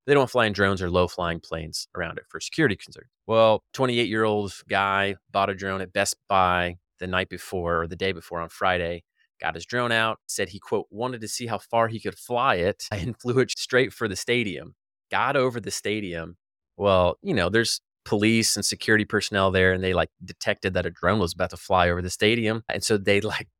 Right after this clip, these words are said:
cleared the stadium, not all the people, but they cleared all the players from the field. They shut the game down for a while. The guy, like, hovered around for, like, three minutes. I think he realized what was going on, was like, "Oh, crap,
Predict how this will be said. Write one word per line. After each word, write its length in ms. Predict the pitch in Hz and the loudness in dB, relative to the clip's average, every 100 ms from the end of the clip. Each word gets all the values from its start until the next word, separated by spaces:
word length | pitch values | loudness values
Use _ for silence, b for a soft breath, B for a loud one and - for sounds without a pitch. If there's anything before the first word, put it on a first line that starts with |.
| - | -18
cleared 480 | - 104 113 123 | -12 -6 -4 -4
the 60 | 107 | -6
stadium, 640 | - 107 101 101 95 95 98 | -6 -4 -4 -4 -6 -8 -4
not 220 | 127 117 | -4 0
all 120 | 110 | -2
the 80 | 101 | -2
people, 340 | - 117 98 | -6 -6 -6
but 160 | 85 90 | -8 -6
they 200 | 92 92 | -4 -4
cleared 440 | - - 107 101 - | -6 -6 0 0 2
all 60 | 92 | -2
the 80 | 95 | -2
players 340 | - 113 113 | 2 4 4
from 140 | - | 2
the 80 | 110 | -4
field. 320 | - 110 104 | -2 0 2
They 80 | 90 | 2
shut 260 | 87 - - | 0 -2 -2
the 60 | |
game 260 | 87 90 101 | -6 -4 -2
down 300 | 92 98 113 | 0 0 -2
for 180 | - 117 | -2 0
a 80 | 110 | 4
while. 440 | 110 113 120 123 _ _ _ - | 6 6 4 -2 _ _ _ -6
The 60 | |
guy, 120 | 101 110 | 0 0
like, 140 | 95 | 0
hovered 300 | - 117 117 | -4 -4 0
around 380 | 104 101 101 101 | 2 4 2 0
for, 100 | 92 | -8
like, 120 | - _ | -10 _
three 260 | 104 110 | -8 -6
minutes. 540 | 95 98 82 - - - _ _ - | -4 -4 -4 -6 -6 -6 _ _ -8
I 60 | |
think 220 | - 107 | -4 -4
he 120 | - 85 | -2 2
realized 460 | 87 80 80 - | 4 4 2 0
what 100 | 82 | -6
was 140 | - - | -4 -6
going 240 | 85 85 | -4 -2
on, 100 | 85 | -2
was 120 | 76 | -4
like, 120 | - - | -10 -10
"Oh, 100 | 64 | -12
crap, 420 | - - 82 73 | -6 0 0 -2